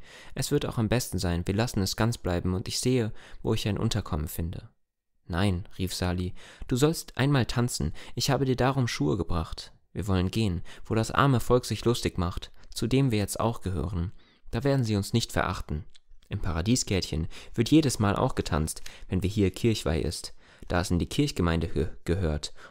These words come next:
und dorthin wollen wir gehen. Dort kannst du zur Not auch übernachten.“ Vrenchen schauerte zusammen bei dem Gedanken, nun zum ersten Mal an einem unbekannten Ort zu schlafen. Doch folgte es willenslos seinem Führer,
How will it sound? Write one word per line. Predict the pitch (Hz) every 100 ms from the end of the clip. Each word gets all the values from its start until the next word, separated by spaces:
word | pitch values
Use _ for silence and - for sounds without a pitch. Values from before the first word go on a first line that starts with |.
| -
und | 104
dorthin | 143 160 135 113
wollen | 107 104
wir | 95
gehen. | 87 82 - - - -
Dort | 104 -
kannst | - 92 -
du | 73
zur | -
Not | 85 92 -
auch | 53
übernachten.“ | 95 82 82 87 - - - - _ _ _ _ _
Vrenchen | - 85 90 80
schauerte | - - 92 - -
zusammen | - 87 98
bei | 87
dem | 82 80
Gedanken, | 82 87 95 85 82 - - -
nun | 104 104
zum | 87
ersten | - 92 - 87
Mal | 85 95
an | 87
einem | 64 82
unbekannten | 101 98 - 87 101
Ort | - 113 -
zu | -
schlafen. | - 76 - 80 - _ _ _ _
Doch | - 107
folgte | 139 - -
es | 78 - - - -
willenslos | - 110 113 101 92 92 92 -
seinem | 87 85
Führer, | - 101 87 80